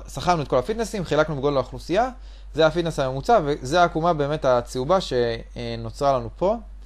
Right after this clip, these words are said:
ואפשר לראות פה, אה, כמה דברים מעניינים. קודם כל אפשר לראות שזה לא משהו שהולך ועולה בצורה, בצורה קבועה, אוקיי? בצורה מגמתית, שאנחנו כל הזמן רק הולכים ועולים. ולמה זה?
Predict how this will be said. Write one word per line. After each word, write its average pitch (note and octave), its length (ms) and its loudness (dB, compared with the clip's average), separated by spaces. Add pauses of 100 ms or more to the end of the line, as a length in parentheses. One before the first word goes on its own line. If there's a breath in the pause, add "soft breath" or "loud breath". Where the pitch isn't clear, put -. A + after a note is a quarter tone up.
(500 soft breath)
ואפשר D#3+ 220 0
לראות G#3 240 2
פה, G3 380 2
אה, C3+ 600 -4
כמה E3+ 180 4
דברים C3+ 240 2
מעניינים. A#2 480 -2
קודם G#3 220 -4
כל F#3 120 -2
אפשר E3 220 0
לראות D#3 520 2
שזה A#2+ 360 -6
לא D#3+ 80 -2
משהו E3 220 -6
שהולך C3 720 -4
ועולה B2 520 2
בצורה, C#3 680 0 (140)
בצורה A#2 500 0
קבועה, A#2+ 520 2
אוקיי? E3 140 -2
בצורה D3+ 320 0
מגמתית, B2+ 540 0
שאנחנו - 260 -12
כל G3 180 2
הזמן F#3+ 140 2
רק F3 120 -4
הולכים D#3 340 -4
ועולים. B2+ 480 2
ולמה E3 320 -6
זה? A3+ 200 -4